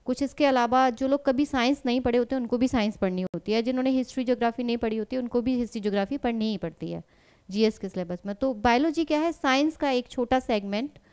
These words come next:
biology है। तो हमें क्यों पढ़नी पड़ती है biology? Actually, जो हम लोग किसके लिए काम करते हैं, या जो भी competitor हैं, जो भी आप jobs में जा रहे हैं, तो काम किसके लिए करना है? उन लोगों के लिए जो अनअवेयर हैं,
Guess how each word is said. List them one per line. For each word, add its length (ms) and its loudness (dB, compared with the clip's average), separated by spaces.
biology 480 6
है। 200 -4
तो 80 0
हमें 300 2
क्यों 200 0
पढ़नी 300 2
पड़ती 280 -4
है 60 -4
biology? 480 -6
Actually, 540 2
जो 280 0
हम 160 2
लोग 140 0
किसके 280 -2
लिए 120 4
काम 240 0
करते 300 -6
हैं, 120 -4
या 140 4
जो 200 2
भी 120 2
competitor 500 2
हैं, 240 0
जो 140 0
भी 140 2
आप 240 2
jobs 520 2
में 120 -2
जा 160 0
रहे 100 -2
हैं, 120 -4
तो 160 -4
काम 300 2
किसके 260 -4
लिए 120 -2
करना 300 -4
है? 180 -6
उन 100 4
लोगों 340 4
के 100 -4
लिए 160 0
जो 160 0
अनअवेयर 640 0
हैं, 220 -4